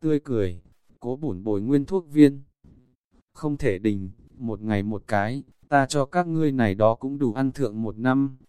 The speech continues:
trước khi rời đi ta sẽ luyện nữa thượng một ít. Hảo hảo hảo, chúng ta đã biết, ngươi đều dặn dò qua rất nhiều lần,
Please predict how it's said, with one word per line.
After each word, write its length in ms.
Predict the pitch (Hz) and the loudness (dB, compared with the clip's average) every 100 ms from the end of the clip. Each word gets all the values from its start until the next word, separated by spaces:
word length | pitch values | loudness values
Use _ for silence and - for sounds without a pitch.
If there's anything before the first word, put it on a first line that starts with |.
| _ | _
trước 240 | - 185 - | 2 2 2
khi 220 | 156 135 | 0 2
rời 220 | 127 101 | 2 2
đi 140 | 139 | 2
ta 220 | 143 175 160 | 2 2 2
sẽ 220 | 131 131 | 0 2
luyện 300 | 160 107 117 | 0 0 -2
nữa 140 | 139 | -4
thượng 320 | - 139 107 | -2 -4 -2
một 160 | 113 104 | -6 -2
ít. 200 | 131 156 - _ _ _ _ _ _ - | 2 2 0 _ _ _ _ _ _ -6
Hảo 220 | 113 92 | -4 0
hảo 200 | 110 92 | 0 0
hảo, 420 | 107 107 90 87 - _ | 2 2 2 -2 -16 _
chúng 200 | - 117 | -6 -6
ta 220 | 123 147 135 | 2 2 2
đã 160 | 127 | 0
biết, 260 | 131 170 156 _ _ 131 | 8 8 8 _ _ 0
ngươi 280 | 135 147 | 4 4
đều 220 | 127 107 92 | 4 0 0
dặn 220 | 110 104 | -4 -2
dò 220 | 110 104 | 0 0
qua 260 | 104 117 117 | 0 -2 0
rất 180 | 180 | 0
nhiều 240 | 156 127 104 | 2 2 2
lần, 380 | 104 98 98 | 0 0 -6